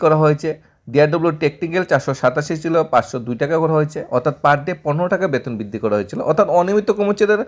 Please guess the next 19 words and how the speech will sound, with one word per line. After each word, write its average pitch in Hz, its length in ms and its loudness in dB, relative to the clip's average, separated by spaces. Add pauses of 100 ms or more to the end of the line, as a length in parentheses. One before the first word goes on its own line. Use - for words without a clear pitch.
(400)
হাওয়ামুড়ি 170 420 4
বেতন 202 260 -2
বৃদ্ধি 185 240 -6
পেয়েছে 196 280 -4
সেটা - 260 -2
বলবো 147 240 0
না, - 40 -6 (180)
ঠিকঠাক 170 360 -4
বেতন 175 260 -6
বৃদ্ধি 170 220 -4 (120)
পেয়েছে 190 280 2 (200)
অনিয়মিত 147 360 -2
কর্মচারীদের 156 480 -4
জন্য। 110 140 -4 (480)
কিন্তু 208 240 0 (420)
আমরা 165 260 4
আজকে 196 180 -6 (100)
আলোচনা 202 300 -4
করছি 196 160 -8